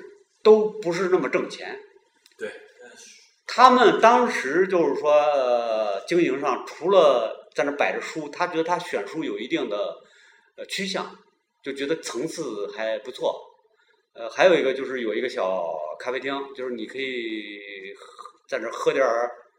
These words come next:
Speaker 1: 呃，水啊，喝点儿茶呀，喝点儿咖啡啊，在那儿看书，这是一种。然后我，我还在那个三元桥那儿看见另外一种，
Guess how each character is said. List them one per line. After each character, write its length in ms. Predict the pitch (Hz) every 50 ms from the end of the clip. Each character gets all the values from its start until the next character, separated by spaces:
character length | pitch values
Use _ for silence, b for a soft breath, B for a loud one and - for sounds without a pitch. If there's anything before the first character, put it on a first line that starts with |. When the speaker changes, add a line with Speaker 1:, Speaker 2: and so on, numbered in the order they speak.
| _ _ _ _ _ _ _
Speaker 1:
呃， 420 | 107 110 104 101 101 98 95 95 95
水 260 | - - 113 90 87
啊， 240 | 92 101 107 104 104 -
喝 100 | - 139
点 120 | 127 107
儿 20 | -
茶 280 | - - 95 101 113
呀， 180 | 120 117 104 98
喝 160 | - - 123
点 100 | 123 113
儿 160 | 107 101 98
咖 140 | - - 120
啡 200 | - 131 139 135
啊， 160 | 127 104 95
在 140 | 98 104 98
那 80 | 92 95
儿 40 |
看 180 | 92 - 101 92
书， 220 | - - 98 92 85 87 - _ _ _ _ _ _ _ _ _ _ _ _
这 100 | - 123
是 100 | - 98
一 80 | 92 90
种。 160 | - 90 - - _ _ _ _ _ _ b b b b b
然 100 | - 147
后 140 | 175 185 190
我， 280 | 175 - 160 160 175 135
我 40 | 127
还 120 | 139 180
在 200 | 185 208 196 180
那 120 | 175 180 175
个 360 | 170 160 151 139 - - - - _ _ _ _ _ _ _ _ _ _ _ _ _ _ _ _ b b b b b b b b
三 180 | - - 175 208
元 100 | 226 196
桥 160 | - 143 165
那 100 | 185 156
儿 40 | -
看 160 | - 143 139
见 100 | 135 143
另 100 | 156 160
外 120 | 151 143
一 100 | 120 101
种， 120 | - -